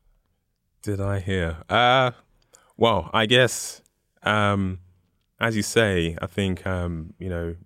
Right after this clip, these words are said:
uh, firms have historically worked closely with, uh, Russian, uh, clients, and, you know, it's,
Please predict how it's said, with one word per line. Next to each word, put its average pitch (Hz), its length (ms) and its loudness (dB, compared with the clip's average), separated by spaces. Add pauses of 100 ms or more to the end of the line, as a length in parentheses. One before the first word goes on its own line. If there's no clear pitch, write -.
(100)
uh, 80 500 -16 (100)
firms 95 600 -2
have 85 440 -6
historically 90 560 -10
worked 82 240 -8
closely 85 400 -10
with, 80 460 -14 (100)
uh, 82 280 -16 (440)
Russian, 80 720 -10
uh, 78 500 -12 (200)
clients, 120 560 -6
and, 92 400 -10 (180)
you 107 80 -14
know, 78 160 -12 (260)
it's, - 360 -20